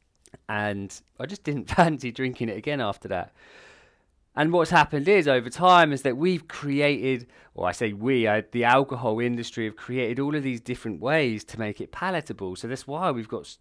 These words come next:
different craft ales, we've got different flavoured gins and vodkas and whiskies and whatever. Like, we've just found ways that they taste nicer, but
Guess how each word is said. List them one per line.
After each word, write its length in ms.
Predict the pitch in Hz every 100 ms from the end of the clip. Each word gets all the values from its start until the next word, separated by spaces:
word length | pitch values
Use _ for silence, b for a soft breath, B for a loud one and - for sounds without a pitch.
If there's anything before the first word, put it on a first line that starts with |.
| 64 -
different 320 | - 104 101 -
craft 420 | - 135 127 -
ales, 380 | 175 156 123 110
we've 100 | 98
got 160 | 98
different 380 | 117 - 120 -
flavoured 460 | 127 127 123 123 -
gins 480 | 151 160 143 117
and 260 | 110 107 104 _ _
vodkas 640 | 123 160 147 - 113 110 95
and 240 | 98 98 -
whiskies 640 | 117 160 - 127 117 104 101
and 200 | 101 98 b b b -
whatever. 580 | 143 190 180 156 113 101
Like, 220 | 98 92
we've 160 | 123
just 340 | 127 170 - - B B _
found 460 | - 147 147 135 131
ways 460 | 117 98 117 143
that 160 | 135 110
they 160 | 127
taste 420 | 123 - 127 117 117
nicer, 440 | 120 113 - 101
but 200 | 92